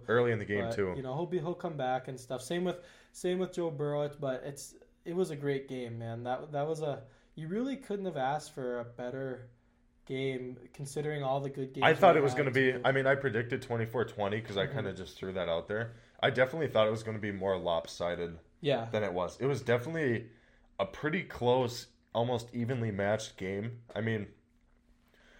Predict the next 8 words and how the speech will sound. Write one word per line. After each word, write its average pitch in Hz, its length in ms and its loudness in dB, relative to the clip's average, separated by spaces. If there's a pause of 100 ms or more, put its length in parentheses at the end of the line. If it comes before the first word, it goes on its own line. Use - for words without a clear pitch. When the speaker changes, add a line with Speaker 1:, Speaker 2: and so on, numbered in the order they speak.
(160)
Speaker 1:
what 120 160 0
the 143 60 2
Bengals 143 380 2
did 131 160 2
is 113 180 -2
they, 104 480 4 (360)
you 104 140 -4
know, 92 220 -2